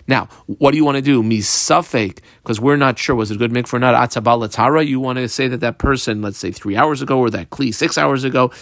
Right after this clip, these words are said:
is gonna be tahor? Al titzarenu misafek. Who says you should make it tahor? Keep it in its previous last known state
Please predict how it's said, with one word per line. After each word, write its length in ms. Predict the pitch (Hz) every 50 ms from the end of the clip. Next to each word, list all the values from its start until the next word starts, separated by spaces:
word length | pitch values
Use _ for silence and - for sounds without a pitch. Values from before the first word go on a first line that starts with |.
| - - - -
is 160 | 143 123 110
gonna 220 | - 143 131 123
be 160 | 110 110 107 104
tahor? 460 | - 120 113 110 131 156 190 196 185 - - - _ _ _ -
Al 160 | 131 139 131
titzarenu 500 | - - - - 170 175 202 233 269 294
misafek. 540 | 254 185 - - 123 107 98 101 98 - -
Who 120 | - 151
says 240 | 147 - 151 139 135
you 60 | 131
should 160 | 120 - 135
make 180 | 127 120 113 139
it 100 | 143 -
tahor? 200 | 214 208 165 -
Keep 160 | - 123 -
it 80 | 123 120
in 140 | 120 120
its 140 | 127 120 -
previous 640 | - - - 131 127 120 131 127 120 117 - - - _ _ _ _ _ _ -
last 540 | 123 117 117 120 120 127 135 - - - - _ _ _ _ -
known 500 | 113 113 117 117 117 117 120 120 - -
state 460 | - - - - 90 107 131 139